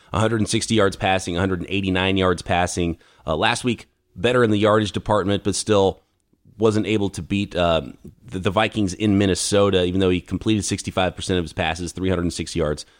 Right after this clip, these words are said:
He'd have two touchdowns, one interception. But yeah, uh, they, defense, they can't cover anybody right now. Offense, just still trying to figure things out. And I,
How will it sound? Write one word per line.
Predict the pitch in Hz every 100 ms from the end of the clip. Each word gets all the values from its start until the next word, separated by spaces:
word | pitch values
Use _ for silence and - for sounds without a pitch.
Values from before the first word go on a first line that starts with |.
| _ -
He'd | 107
have | 101 -
two | 110
touchdowns, | - 92 - 82 76
one | 85 85
interception. | 80 - 78 78
But | 73 78 92
yeah, | - - - -
uh, | 104 73 -
they, | 110 127 120 _ _ _ _ _ _ -
defense, | 175 180 175
they | 151
can't | 156 147
cover | 151 143
anybody | 143 135 139
right | 131 127
now. | 131 104 127
Offense, | - 120 -
just | - 127 - _ _ _ _
still | - - - 143
trying | - 143
to | 113
figure | 131 123 110
things | 107 101 98
out. | 101 95
And | 101 95
I, | 104